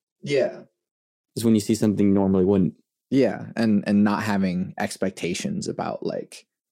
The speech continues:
Speaker 1: "Oh, this is what I want you to do for me." It's like, "No, we're here doing what we wanna do."
Speaker 2: Right.
Speaker 1: And, and that's, that's punk. <laughs> Uh, is there a, like,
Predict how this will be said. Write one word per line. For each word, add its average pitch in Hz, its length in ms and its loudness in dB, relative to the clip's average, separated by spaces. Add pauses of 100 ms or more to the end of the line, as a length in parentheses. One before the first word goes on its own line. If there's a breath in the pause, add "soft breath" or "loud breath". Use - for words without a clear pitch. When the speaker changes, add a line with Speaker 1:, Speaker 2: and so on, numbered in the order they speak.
(160)
Speaker 1:
"Oh, 139 100 4
this 147 140 4
is 135 80 2
what 131 160 4
I 110 100 4
want 98 800 0 (220 loud breath)
you 101 360 2
to 104 120 -2
do 92 180 0
for 87 180 -4
me." 92 280 0
It's 85 120 -10
like, 92 160 -8
"No, 95 140 -2
we're 90 160 -4
here 87 460 -2 (200)
doing 92 520 -2 (440)
what 101 200 -2
we 90 120 -2
wanna 78 260 -6
do." - 280 -8 (140)
Speaker 2:
Right. - 200 -12
Speaker 1:
And, - 200 -8 (520)
and 92 80 -10
that's, - 280 -10 (120)
that's 82 160 -8
punk. 98 320 -6 (140)
<laughs> 175 1080 2 (1300 loud breath)
Uh, 147 400 4 (420)
is 143 240 4
there 135 800 4 (120)
a, 120 360 6
like, 107 380 2